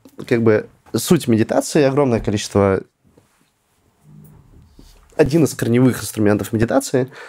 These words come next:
ты, когда заметил, что внимание отвлеклось, спокойно возвращаешь внимание на исходный объект медитации.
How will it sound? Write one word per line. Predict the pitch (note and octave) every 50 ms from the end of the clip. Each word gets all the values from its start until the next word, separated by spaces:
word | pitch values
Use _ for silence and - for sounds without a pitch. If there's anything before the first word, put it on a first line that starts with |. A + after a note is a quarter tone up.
| - - _ _ _
ты, | - C#3
когда | C#3 C#3 B2 B2+ A#2+
заметил, | B2 C3 C#3 C#3+ C3+ B2+ A2
что | - - A2+
внимание | G#2 A2 A2 A2+ A2+ A2 G#2
отвлеклось, | G2+ A2+ A2+ - B3 C#4+ C#4 - -
спокойно | - - - - A2 - - - E3+ F3 D3 A2+
возвращаешь | G#2+ G#2+ G2+ - - - A#2 B2 G#2+ G#2 - -
внимание | G#2 G2 G2 G2 G2+ G2+ G2 F#2 F2
на | F2+ F2 F2+
исходный | E2+ - - G2+ F#2+ F#2+ F2+
объект | F#2 F2+ F2 -
медитации. | F2+ E2+ E2+ - - - - - - - C3+